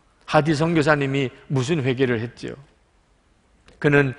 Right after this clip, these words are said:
자기 노력과 열심으로 전도하려고 했지 성령을 의지하지 않았던 것에 대해서 회개했습니다. 그는 자기가 백인이고 의사라는 교만이 하늘을 찌를 듯이 높았고 한국 교인들을 보면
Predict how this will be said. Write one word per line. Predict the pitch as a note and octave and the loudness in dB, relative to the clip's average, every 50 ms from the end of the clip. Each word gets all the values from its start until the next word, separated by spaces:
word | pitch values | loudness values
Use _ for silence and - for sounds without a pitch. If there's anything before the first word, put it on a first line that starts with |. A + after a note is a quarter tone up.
| - - | -14 -12
자기 | - - C#3 C3+ C3+ D3+ | -2 0 0 2 2 2
노력과 | C#3 C#3 C#3+ C#3 D3 C#3+ C#3+ C#3+ C3 B2 | 2 2 4 4 4 4 4 4 4 6
열심으로 | C3 C#3+ C#3+ - - E3+ C#3+ C3 B2 C3 B2+ A#2+ - - - - | 6 4 4 2 -4 -4 -4 -2 0 0 0 0 -2 -4 -16 -10
전도하려고 | - C#3 C#3 D3 D3+ C#3+ C3 C3 B2+ A#2+ B2+ A#2 A#2+ A2+ | -2 -2 0 0 2 0 2 2 2 0 0 0 0 0
했지 | C3 B2+ - - C#3 A#2 - - - | 0 -2 -2 -4 -4 -4 -4 -6 -18
성령을 | - - - - D#3+ F3 F3+ F#3 G3+ G3+ G#3 A3 G#3 | -14 -14 -8 -6 -4 -2 0 0 2 4 4 4 4
의지하지 | E3 C#3 C3+ D#3 D#3+ C3+ C#3+ C#3 D#3+ | 4 2 2 0 0 0 0 -2 -2
않았던 | A#2+ A2+ A#2+ B2 A#2+ - E3 D3+ | -2 0 0 -2 0 0 0 2
것에 | D3 C#3 B2+ D3 | 2 2 2 2
대해서 | A#2+ A#2+ A2+ G#2+ F#2+ - B2+ A#2 A2 - - - - - _ _ _ - | 0 2 0 0 0 0 -4 -4 -4 -8 -20 -20 -20 -20 _ _ _ -12
회개했습니다. | - A2+ G#2 - A2+ G#2 F#2+ - - - A#2+ A2 A#2 _ _ _ _ _ _ _ _ _ _ _ _ _ _ _ _ - | -8 -8 -6 -6 -6 -8 -8 -10 -16 -20 -20 -20 -20 _ _ _ _ _ _ _ _ _ _ _ _ _ _ _ _ -4
그는 | - D3 C#3+ C#3+ B2 | 0 2 2 2 2
자기가 | - C3+ C#3 C#3 C#3 C3+ C#3+ C3 | 4 2 2 2 2 2 2 2
백인이고 | - C#3 D3 C#3 D#3 E3+ D#3 D3 B2+ C3+ C#3+ C3+ A#2+ A2 - - - - | 4 2 2 2 2 0 0 0 0 2 2 2 2 0 -2 -12 -8 0
의사라는 | G#3+ F#3+ F3+ - F#3+ E3 D3+ D3+ D3 C#3 C#3 C3+ C3 A#2 - - - | 2 2 4 4 4 6 6 4 4 2 -2 -6 -6 -10 -14 -16 -8
교만이 | - D3 D#3+ E3 D#3+ D3+ C#3+ C3 C3+ C3 A#2+ A2+ - - _ _ _ _ | -2 -2 0 2 2 0 0 0 -2 -4 -6 -8 -12 -20 _ _ _ _
하늘을 | - - G3+ G3+ F#3 E3+ D#3 C#3+ B2+ - - - _ _ _ _ _ _ _ _ | -8 -6 -2 0 0 2 2 0 -2 -4 -16 -20 _ _ _ _ _ _ _ _
찌를 | - F#3 F3+ E3 E3 | -8 -4 -2 -2 -2
듯이 | D#3 E3+ C3+ - D3 | -2 -4 -6 -6 -6
높았고 | B2+ A#2+ B2 A#2 - A#2+ A#2 - - - A2+ G#2+ G#2+ - _ _ _ _ _ _ _ _ _ _ | -6 -6 -6 -6 -6 -10 -12 -12 -14 -16 -16 -16 -16 -18 _ _ _ _ _ _ _ _ _ _
한국 | - - G3+ G3+ F#3+ F3+ F3+ D#3+ C#3+ - - - - | -6 -2 -2 0 4 4 4 2 2 -4 -18 -14 -2
교인들을 | - D3 D3 F3+ F#3 F3+ F3+ E3 E3+ D3+ | 0 2 2 2 2 2 2 2 2 2
보면 | - D#3 D#3+ D#3+ E3+ E3+ D3+ B2 | 0 -2 -2 0 0 -2 -2 -4